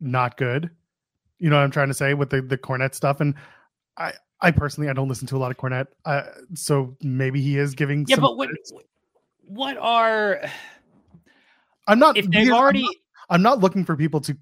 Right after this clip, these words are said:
Speaker 1: blindly praise the Young Bucks or, or this
Speaker 2: No.
Speaker 1: segment or anything like that. I'm not looking for that. But I'm also looking at, like, why, what, if this is your, uh, your process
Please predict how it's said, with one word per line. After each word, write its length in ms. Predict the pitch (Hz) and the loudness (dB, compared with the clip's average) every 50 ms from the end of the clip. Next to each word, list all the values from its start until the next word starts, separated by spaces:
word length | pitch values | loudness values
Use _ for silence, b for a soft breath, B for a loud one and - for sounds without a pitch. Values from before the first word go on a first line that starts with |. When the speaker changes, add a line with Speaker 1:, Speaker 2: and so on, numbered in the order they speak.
| _ _ 139 127 - _ _ | _ _ -20 -20 -20 _ _
Speaker 1:
blindly 720 | - 151 151 156 156 170 170 170 160 160 160 160 160 151 | 2 4 4 6 6 4 2 2 0 0 0 0 0 -2
praise 600 | 156 - - 143 143 147 147 147 143 135 117 - _ _ | -4 -8 -10 -6 -4 -2 -2 -2 -4 -6 -8 -12 _ _
the 60 | - 156 | -2 0
Young 220 | 147 139 131 123 | 0 0 -2 -4
Bucks 380 | 117 131 - - - - - - _ _ _ _ _ _ - | -8 -12 -14 -14 -18 -20 -20 -20 _ _ _ _ _ _ 0
or, 340 | 208 175 165 160 143 131 - _ - | 4 4 4 4 2 -2 -8 _ -4
or 160 | 196 160 160 | -2 0 0
this 140 | 151 156 151 | 0 0 -2
Speaker 2:
No. 80 | 175 202 202 | -2 -4 -4
Speaker 1:
segment 260 | 160 143 135 135 131 | -4 -4 -4 -6 -4
or 80 | 131 143 | -4 -4
anything 240 | 143 139 143 139 | -4 -4 -4 -6
like 140 | 131 120 120 | -8 -8 -10
that. 200 | 123 120 120 131 | -12 -12 -10 -8
I'm 60 | 143 | -6
not 120 | 165 208 240 | -6 -4 -2
looking 220 | 233 180 - 143 | -4 -6 -6 -10
for 120 | - 143 127 | -12 -12 -12
that. 160 | 123 123 - B B B B B B B B _ _ _ _ - | -12 -14 -18 B B B B B B B B _ _ _ _ -2
But 140 | 160 165 175 | 2 4 4
I'm 160 | 180 180 185 | 6 4 4
also 200 | 214 226 - 214 | 2 2 0 -2
looking 320 | 175 165 185 - 190 165 | -2 -2 -4 -4 -4 -4
at, 60 | 156 143 | -4 -4
like, 160 | 139 131 123 _ _ _ _ _ _ _ _ _ _ _ | -4 -6 -8 _ _ _ _ _ _ _ _ _ _ _
why, 720 | - - 139 135 135 131 143 156 165 165 165 160 156 151 135 - _ _ _ _ _ _ _ _ _ _ | -12 -8 -4 -2 0 0 2 0 0 0 -2 -2 -4 -6 -6 -10 _ _ _ _ _ _ _ _ _ _
what, 200 | - 165 165 175 196 190 160 147 151 - - - - - | 0 2 2 2 2 0 -6 -8 -10 -14 -18 -20 -16 -10
if 180 | - 196 - - | -10 -10 -6 -4
this 200 | - 180 185 - | -2 -2 -2 -2
is 160 | 214 175 165 | -6 -6 -2
your, 480 | 165 165 156 151 139 135 131 131 131 _ _ _ _ _ _ _ _ | -2 0 0 0 -2 -4 -6 -8 -10 _ _ _ _ _ _ _ _
uh, 320 | - 139 131 127 123 123 117 120 _ _ _ | -6 -4 -4 -4 -4 -6 -8 -12 _ _ _
your 240 | 175 143 143 131 123 | -6 -4 -2 -2 -4
process 1000 | - _ _ _ 135 143 175 180 - - 139 120 123 151 180 - - - - | -6 _ _ _ -2 -2 0 -2 -2 -6 -8 -8 -8 -10 -12 -12 -16 -20 -20